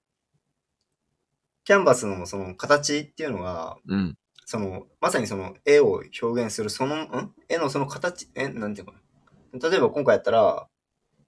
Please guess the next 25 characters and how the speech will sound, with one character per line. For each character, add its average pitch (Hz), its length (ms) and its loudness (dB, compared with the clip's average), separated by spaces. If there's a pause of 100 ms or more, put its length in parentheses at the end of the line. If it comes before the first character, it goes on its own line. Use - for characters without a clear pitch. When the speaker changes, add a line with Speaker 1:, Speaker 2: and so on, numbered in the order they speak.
(260)
Speaker 2:
う 110 80 0
ん。 92 180 -2 (220)
Speaker 1:
そ - 140 -12
の、 85 340 -12 (1400)
こ 175 100 -6
の 190 140 2
絵 226 80 8
の 139 120 2
ま 123 180 10
ん 185 100 0
ま 180 100 4
の 175 80 0
形 160 320 2
の 160 80 2
キ 151 100 -2
ャ 139 60 4
ン 117 60 0
バ 90 100 -2
ス - 80 -14
な - 80 -16
ん - 100 -20
で - 60 -20
す - 80 -16
よ - 80 -14
ね。 139 160 -18